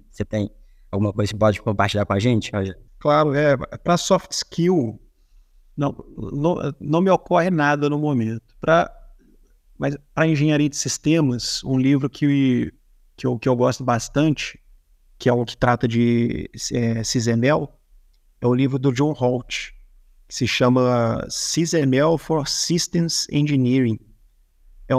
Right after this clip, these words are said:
Speaker 2: é um livro interessante porque ele ensina a usar, vou falar sysml, sysml dá muito trabalho.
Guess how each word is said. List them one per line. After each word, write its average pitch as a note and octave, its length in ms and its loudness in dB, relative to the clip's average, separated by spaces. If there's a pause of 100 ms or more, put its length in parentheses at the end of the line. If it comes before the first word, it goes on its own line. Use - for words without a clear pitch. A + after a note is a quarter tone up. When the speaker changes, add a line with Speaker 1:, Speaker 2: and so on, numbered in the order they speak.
(140)
Speaker 2:
é - 20 2
um C#3 100 2
livro C#3 280 2
interessante D3 680 -2
porque C3+ 480 -2
ele C3+ 180 0
ensina E3+ 480 0
a - 20 0
usar, B2+ 760 -2 (1300)
vou B2+ 100 -6
falar C#3+ 220 2
sysml, B2 640 0
sysml B2 720 -2
dá B2 80 -4
muito C#3+ 160 -10
trabalho. A#2 380 -4